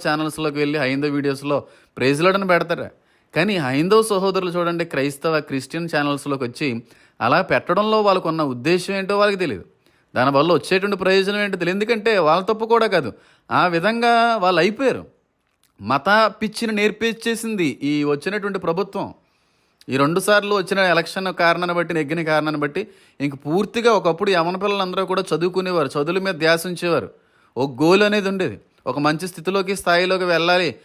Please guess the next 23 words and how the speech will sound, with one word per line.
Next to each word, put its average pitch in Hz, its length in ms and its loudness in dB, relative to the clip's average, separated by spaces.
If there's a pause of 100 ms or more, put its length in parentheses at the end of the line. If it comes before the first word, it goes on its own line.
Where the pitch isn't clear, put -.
(220)
అనే 151 160 -2 (120)
ఆలోచన, 196 340 0 (440)
ఆలోచన 190 400 -2 (180)
ఒకప్పుడు 151 360 -4
ఉండేది. 160 280 -2 (120)
కానీ 135 160 -4
ఈ 143 100 -2
రోజున 196 260 -2 (480)
ప్రతి 147 440 -2 (140)
యవనస్తుడు 214 500 0 (100)
కూడా 196 200 2 (180)
ఈ - 20 -4 (120)
మత 131 140 0 (120)
పిచ్చితో, 196 380 -4 (640)
ఆ, 127 80 0 (240)
రగిలిపోతా 185 560 0 (120)
ఉన్నారంటాను. 120 480 -4 (460)
కానీ 160 180 2
క్రైస్తవ్యానికి 190 800 2
తెలియనటువంటి 175 540 -2
విషయం 156 320 -2 (120)
ఒకటి 147 300 0
చెప్పమంటారా? 160 540 2